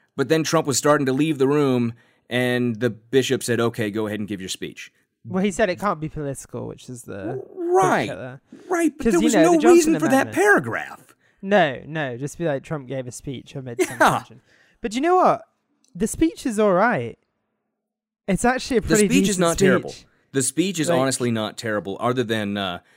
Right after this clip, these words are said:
Speaker 1: uh, he brings up the civil rights movement, uh, which I would mention s-, had to sue Donald Trump and his father for discrimination. Uh,
Speaker 2: Yeah,
Speaker 1: and
Speaker 2: yeah, yeah, but I mean, take it, taken in isolation, if you don't know that,
Speaker 1: Yeah.
Speaker 2: it's a good speech.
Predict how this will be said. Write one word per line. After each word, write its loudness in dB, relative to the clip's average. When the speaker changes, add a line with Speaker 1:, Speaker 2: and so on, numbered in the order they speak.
Speaker 1:
uh, -6
he -4
brings -2
up -4
the -8
civil -4
rights -4
movement, -10
uh, -8
which -6
I -2
would -6
mention -8
s-, -6
had -8
to -10
sue -6
Donald -8
Trump -10
and -10
his -10
father -6
for -12
discrimination. -10
Uh, -6
Speaker 2:
Yeah, -4
Speaker 1:
and -4
Speaker 2:
yeah, -2
yeah, 0
but -4
I -6
mean, -8
take -6
it, -14
taken -8
in -8
isolation, -8
if -14
you -8
don't -6
know -8
that, -10
Speaker 1:
Yeah. 2
Speaker 2:
it's 0
a -4
good -2
speech. -6